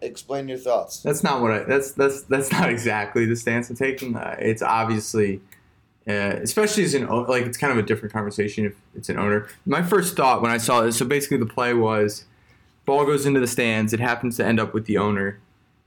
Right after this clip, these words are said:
Speaker 2: and, uh, the Suns owner. A,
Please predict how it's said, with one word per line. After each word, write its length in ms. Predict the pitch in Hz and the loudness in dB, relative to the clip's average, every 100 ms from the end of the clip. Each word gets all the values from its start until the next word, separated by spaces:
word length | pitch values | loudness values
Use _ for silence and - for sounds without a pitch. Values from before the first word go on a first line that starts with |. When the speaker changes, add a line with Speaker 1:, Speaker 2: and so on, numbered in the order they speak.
| _ _ - | _ _ -4
Speaker 2:
and, 840 | 110 110 107 107 107 101 101 98 - _ _ _ _ _ _ | -2 0 0 0 0 0 -2 -4 -14 _ _ _ _ _ _
uh, 160 | 110 104 | -4 -2
the 260 | 101 101 - | 0 -2 -2
Suns 340 | - 127 123 | -4 0 2
owner. 420 | 113 95 95 107 - - _ _ _ | 0 0 -2 -4 -6 -20 _ _ _
A, 60 | 107 | -6